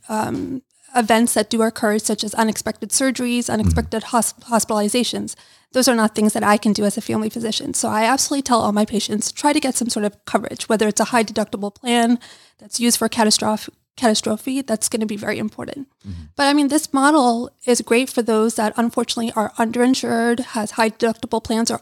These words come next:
Speaker 1: uninsured completely.
Speaker 2: Mm-hmm. Okay. Then you mentioned in terms of having an appropriate number of time or time that you can spend with per
Speaker 1: Mm-hmm.
Speaker 2: patient. I imagine it's gotta be more than fifteen minutes and, and not spending <laughs>
Speaker 1: Yeah.
Speaker 2: thirty minutes, uh,
Speaker 1: Yeah.
Speaker 2: just kind of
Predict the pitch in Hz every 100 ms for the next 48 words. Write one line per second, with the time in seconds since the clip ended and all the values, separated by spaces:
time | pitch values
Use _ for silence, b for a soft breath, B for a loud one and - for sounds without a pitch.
0 | - 254 269 - 214 - 208 233 226 240
1 | 247 - _ _ - 104 87 80 - _
2 | _ 98 - _ _ _ _ _ _ 127
3 | 123 104 - 120 127 127 127 98 107 92
4 | 85 - _ - 101 98 92 - _ _
5 | 101 90 95 90 90 87 76 - 90 85
6 | 80 82 82 82 50 _ _ _ _ _
7 | _ - 101 87 82 80 - - 98 90
8 | - - - 90 - 85 82 80 78 85
9 | 85 82 82 - 78 - - - 98 92
10 | 76 76 - - 80 87 67 - 82 73
11 | 87 90 - - 110 104 95 95 95 -
12 | - - 120 123 110 113 101 87 - B
13 | B 107 90 85 90 - - 85